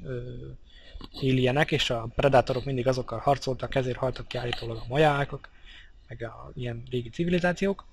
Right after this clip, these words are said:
mindegy. Aztán elmagyarázták, hogy valójában tökre nem, mert hogy a, az űrhajóban már látszik egy portré, egy királynőről, egy ilyen alien királynőről amúgy,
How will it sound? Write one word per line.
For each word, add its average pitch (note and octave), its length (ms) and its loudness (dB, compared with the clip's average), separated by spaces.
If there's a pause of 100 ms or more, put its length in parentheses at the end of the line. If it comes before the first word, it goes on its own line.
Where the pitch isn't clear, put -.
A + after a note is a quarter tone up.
mindegy. F#3+ 320 0 (640)
Aztán C3+ 480 4
elmagyarázták, D3+ 600 8
hogy C#3+ 120 2
valójában E3 600 6
tökre C#3 300 -2
nem, B2 200 -2
mert D3+ 240 0
hogy B2+ 200 -4
a, B2 340 -10
az C3+ 160 0
űrhajóban C3+ 460 4
már B2+ 140 6
látszik C#3 360 8
egy A#2+ 160 -6
portré, B2 640 -2 (280)
egy - 440 -6 (220)
királynőről, B2 920 2 (1000)
egy B2 120 -6
ilyen B2+ 140 -4
alien B2 280 -6
királynőről B2 680 -2
amúgy, C3 400 -4